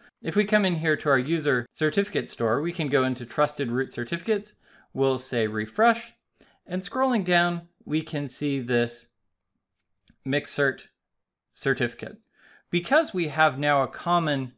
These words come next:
root certificate that we can trust on both Windows and Linux, then when we use our certificate on Linux, we'll be able to browse to it from Windows, and it will work just fine. Next, let's get into our Linux box.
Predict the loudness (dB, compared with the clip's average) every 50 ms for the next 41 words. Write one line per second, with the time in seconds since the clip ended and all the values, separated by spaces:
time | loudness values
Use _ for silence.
0 | _ -4 2 2 2 2 2 -2 -6 -4 -2 -2 -2 -2 -2 -4 -4 -4 -4 -4
1 | -6 -4 -4 -4 -4 -4 -6 -2 2 2 2 2 2 0 -2 0 0 0 0 0
2 | 0 0 0 -2 -8 _ -8 -4 -4 -2 0 2 2 2 2 0 -2 -6 _ -4
3 | -2 0 0 0 0 0 0 0 0 0 -2 -6 -12 -20 -20 _ _ _ _ -2
4 | 2 4 4 4 4 4 2 2 2 0 0 -2 0 0 0 0 0 0 -2 -4
5 | -2 -2 -6 -4 -2 -2 -2 -2 0 0 0 2 2 2 2 0 0 0 -4 -6
6 | -14 -14 _ _ _ _ 0 2 2 4 4 4 4 4 4 0 -6 -6 -4 0
7 | 4 6 6 6 4 2 -2 -2 0 0 -2 -2 -4 -4 -2 0 2 2 2 4
8 | 2 2 0 -2 -8 -12 _ _ _ _ _ _ -2 0 2 2 0 0 0 -2
9 | 0 0 0 0 -2 -2 -4 -4 -4 -4 -4 -6 -10 -10 -10 -10 -10 -14 -18 _
10 | _ _ _ _ _ _ _ _ _ _ _ _ _ _ _ _ _ _ _ _
11 | _ _ _ _ _ _ -2 0 0 0 0 0 2 2 2 4 4 2 4 4
12 | 2 0 2 4 6 6 6 4 2 0 -2 -4 -6 -6 -6 -6 -8 -14 -20 -20